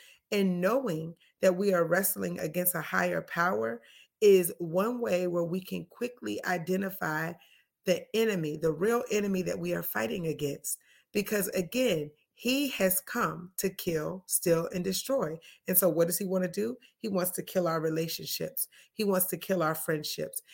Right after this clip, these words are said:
He wants to tear apart our families. And every time we get jealous, every time we allow the enemy to come in, we are giving him that foothold and that power. And I love how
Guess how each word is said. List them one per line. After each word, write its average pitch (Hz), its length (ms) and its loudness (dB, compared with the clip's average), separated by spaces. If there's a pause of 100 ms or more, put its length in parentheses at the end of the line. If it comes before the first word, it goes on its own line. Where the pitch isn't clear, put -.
(120)
He 240 140 -2
wants 214 340 -2
to 175 100 -4
tear 196 300 2
apart 175 320 2
our 156 160 2
families. 160 720 -4 (400)
And 190 180 2 (180)
every 262 380 2
time 170 640 0 (300)
we 202 160 2
get 180 280 -2
jealous, 196 640 2 (380)
every 247 400 2
time 160 640 0 (300)
we 208 180 2
allow 180 760 4 (300)
the 165 240 4
enemy 190 540 0 (260)
to 185 100 0
come 196 300 2
in, 151 360 -4 (360)
we 226 180 0
are 180 140 4
giving 196 420 2
him 185 280 0
that 170 300 -4
foothold 208 680 0
and 170 140 2
that 165 180 -2
power. 160 500 -2
And 185 160 2
I 165 100 0
love 233 380 0
how 175 420 2